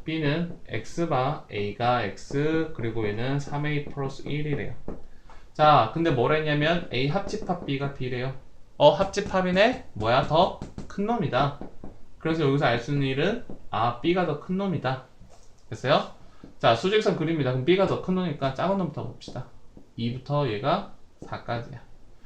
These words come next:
그럼 얘가 더 커야 되니까 얘가 더 이쪽에 있어야 되겠죠? 크거나 같고, 여기가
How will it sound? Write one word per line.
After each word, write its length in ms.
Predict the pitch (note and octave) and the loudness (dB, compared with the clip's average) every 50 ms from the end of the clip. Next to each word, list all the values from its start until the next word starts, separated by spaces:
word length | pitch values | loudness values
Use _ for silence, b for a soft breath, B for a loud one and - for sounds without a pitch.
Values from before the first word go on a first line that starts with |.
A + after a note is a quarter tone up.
| b b b b | b b b b
그럼 160 | - F3+ D#3+ | -2 2 2
얘가 180 | D3 D3 E3 E3+ | 4 4 4 4
더 140 | E3+ C#3+ - | 2 2 0
커야 160 | - F#3+ F#3+ | 2 2 4
되니까 280 | F3+ F3 E3+ E3+ D#3+ C3 | 4 4 2 2 0 0
얘가 220 | C3+ C#3 D3+ D3 | 0 0 0 0
더 400 | D3+ E3+ F3 G3+ A3+ - - - - | 2 2 2 2 2 0 -10 -14 -12
이쪽에 320 | C3 B2 - - E3 E3 D#3+ | -12 -10 -6 -2 -2 -2 -2
있어야 200 | D3+ D3 D#3 C3+ | -2 -2 -2 -2
되겠죠? 580 | C3+ C3 C3+ C3 - - E3+ F#3 G3+ - - - | -2 -2 -4 -6 -6 -4 -4 -4 -4 -4 -10 -18
크거나 320 | - - - C#3+ C#3 C3+ B2+ | -16 -8 -4 -2 -2 0 -2
같고, 720 | A#2 G#2+ - - - D3+ D#3 E3 F#3+ G#3 A#3 A#3 - - - - - b b b b b b - - | -2 -6 -8 -8 -4 -2 0 2 2 2 2 0 -4 -14 -20 -20 -20 b b b b b b -14 -8
여기가 640 | G#2+ G#2+ A2 A2+ A2+ B2 C3+ D#3+ F#3 G#3+ A#3 A3+ - | -8 -6 -4 -4 -2 0 2 4 4 2 0 -4 -8